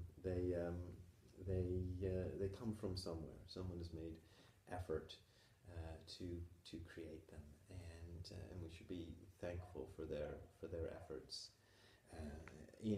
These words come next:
in all, in all cases. And, um, and,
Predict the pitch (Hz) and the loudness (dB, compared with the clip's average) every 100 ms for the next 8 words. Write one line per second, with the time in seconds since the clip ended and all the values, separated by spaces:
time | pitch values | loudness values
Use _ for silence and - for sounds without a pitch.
0 | 90 92 87 90 90 87 90 92 87 85 | 6 6 8 8 8 6 4 0 2 0
1 | 82 - 85 82 - 78 - - - - | -2 -2 0 0 0 0 -2 -6 -14 -20
2 | - - - - - - - - - - | -20 -20 -20 -20 -20 -20 -20 -20 -14 -6
3 | 85 90 92 92 87 87 87 - - - | -2 2 4 6 6 6 2 -4 -10 -20
4 | - - - - - 143 | -20 -20 -20 -6 4 6